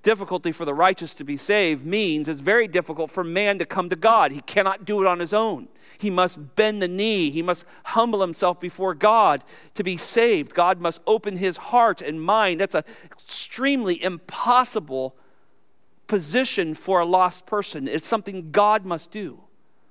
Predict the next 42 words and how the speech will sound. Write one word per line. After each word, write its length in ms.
But 100
if 140
He 120
deals 280
with 140
us 420
and 100
He 120
disciplines 640
us 160
and 160
directs 480
us 180
and 180
deals 280
with 160
our 140
sin, 440
what 180
is 120
He 80
gonna 180
do 140
with 160
the 40
world? 540
So 100
my 140
point 320
here 240
is 140
the 60
goodness 440
of 120
God 280
will 160
give 240
way 200
to 140
wrath. 340
I 40
wanna 260